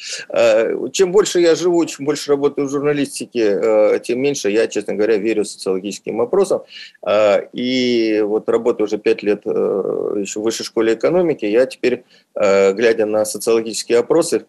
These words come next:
первым делом интересуюсь методикой этих вопросов, какие вопросы и как они формулировались. Ты же помнишь фильм "Подкидыш", да, когда девочку, героиня Фаины Раневской, спрашивает: "Что ты хочешь больше,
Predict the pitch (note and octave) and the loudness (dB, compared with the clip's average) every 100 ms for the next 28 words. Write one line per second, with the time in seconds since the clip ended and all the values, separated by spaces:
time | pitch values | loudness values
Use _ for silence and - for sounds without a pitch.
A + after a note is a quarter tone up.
0 | - C3 A#2 G#2 A2+ A#2+ G#2+ G2+ A2 G#2 | -2 2 2 0 2 2 2 -2 -4 -4
1 | A2+ - B2+ B2+ F3 C#3+ B2+ F2 F2 - | -6 -2 -4 2 2 2 -2 -4 -6 -8
2 | - G2 F#2 F2+ - - - D#3+ B2+ A2 | -4 -4 -2 -4 -6 -4 -2 2 2 2
3 | A#2+ C3 A#2 - _ _ - A#2+ B2+ B2+ | 2 -2 -2 -6 _ _ -6 2 2 2
4 | G#2 A2 A2 G#2+ G2+ E2 D#2+ D#2+ - - | 0 0 0 0 0 -2 -4 -4 -6 -8
5 | - - G3+ G#3 C4 B3+ F3 - D#3 A#2+ | -6 0 2 4 4 4 0 0 0 0
6 | - C#3 C#3 - G#3+ B2 G#2+ B2+ E3+ - | 2 0 0 -4 0 0 2 2 2 -2
7 | - - - A2+ A2+ C3 C3 C#3+ A#2 - | -18 -18 -6 0 4 4 4 2 2 -2
8 | G#2+ G2 F#2+ G#2+ A2+ A#2+ A2+ G#2 - A#2 | 0 0 0 0 2 2 2 0 0 0
9 | A2 G#2+ A#2 B2+ B2 - A2 - F#2+ - | 2 2 2 2 0 -2 -4 0 0 2
10 | G2+ G2 - - _ - D#4 D#4 F#4 - | 0 0 -6 -20 _ 0 2 4 2 4
11 | F3+ D#3+ G3+ E3 E3 C3+ - C#3 | 2 4 -2 2 4 4 0 -6